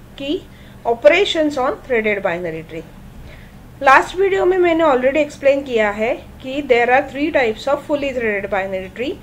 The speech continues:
जिसमें से हम in order threaded binary tree पे focus कर रहे हैं। तो देखते हैं कि कौन कौन से operations हम perform कर सकते हैं। तो पहला operation है insertion operation,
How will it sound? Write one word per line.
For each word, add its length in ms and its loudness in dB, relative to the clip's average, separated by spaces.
जिसमें 400 -2
से 240 -2
हम 240 -2
in 140 4
order 340 6
threaded 340 2
binary 460 -2
tree 180 -10
पे 160 -2
focus 340 4
कर 160 -4
रहे 220 -4
हैं। 200 -10
तो 180 6
देखते 360 4
हैं 360 4
कि 140 -4
कौन 200 2
कौन 160 2
से 100 2
operations 560 2
हम 100 0
perform 340 0
कर 160 -2
सकते 380 -2
हैं। 500 -4
तो 60 -2
पहला 320 -2
operation 400 0
है 80 -2
insertion 400 -2
operation, 580 0